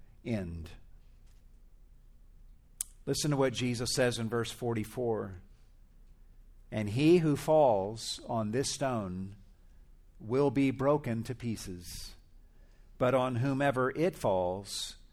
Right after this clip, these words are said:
it will scatter him like dust." You see, these religious leaders will cast Jesus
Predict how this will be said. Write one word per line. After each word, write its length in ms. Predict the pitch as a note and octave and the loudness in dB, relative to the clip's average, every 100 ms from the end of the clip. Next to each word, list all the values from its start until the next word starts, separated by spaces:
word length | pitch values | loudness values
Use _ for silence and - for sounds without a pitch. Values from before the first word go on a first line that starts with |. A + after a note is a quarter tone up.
| - - | -10 -4
it 160 | C3 | -4
will 140 | B2+ A2+ | -2 -4
scatter 480 | - D3 D3 D3+ | -2 2 2 2
him 500 | A2 G2+ F#2+ F2+ F#2+ F#2 - - - - - - - - | -2 -4 -6 -6 -10 -12 -20 -20 -20 -20 -20 -20 -16 -4
like 340 | G2+ F#2+ F2 | -4 -4 -6
dust." 500 | F2+ D#2+ - - - - - - - - - - - - - - - - - - - - - - - - - - | -6 -4 -6 -8 -10 -14 -20 -20 -20 -20 -20 -20 -20 -20 -20 -20 -20 -20 -20 -20 -20 -20 -20 -20 -20 -20 -20 -12
You 80 | B2 | -4
see, 240 | - D#3+ | 6 6
these 300 | D3+ C#3 C3 | 6 2 2
religious 420 | C3+ D3 F3 E3+ C#3 | 2 4 4 2 2
leaders 560 | D3+ E3 D3 B2 G#2+ - - - - - - - - - - - - - - - | 6 6 6 4 0 -4 -4 -10 -20 -20 -20 -20 -20 -20 -20 -20 -20 -20 -18 -2
will 160 | B2+ | -2
cast 480 | A#2+ C#3+ D3+ D3 A2+ | 2 6 6 6 0
Jesus 760 | B2 C#3+ C3+ B2 - - - | 0 0 0 -4 -4 -4 -6